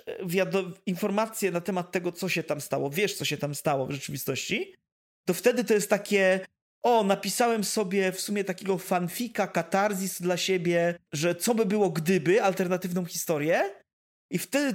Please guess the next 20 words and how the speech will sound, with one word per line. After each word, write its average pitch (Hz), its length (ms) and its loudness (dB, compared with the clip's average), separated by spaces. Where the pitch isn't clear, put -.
to 226 140 2
ma 240 200 2
trochę 226 320 0
sensu, 240 420 0
chociaż 214 260 0
moim 247 200 0
zdaniem 226 300 0
i 196 80 -6
tak 240 180 0
to 196 100 -12
tego 196 180 2
filmu 196 280 0
nie, 180 160 2
nie 180 260 2
uratuje, 185 400 2
bo 196 80 -4
to 196 80 2
jest 196 120 -2
film 175 200 -2
długi, 170 680 0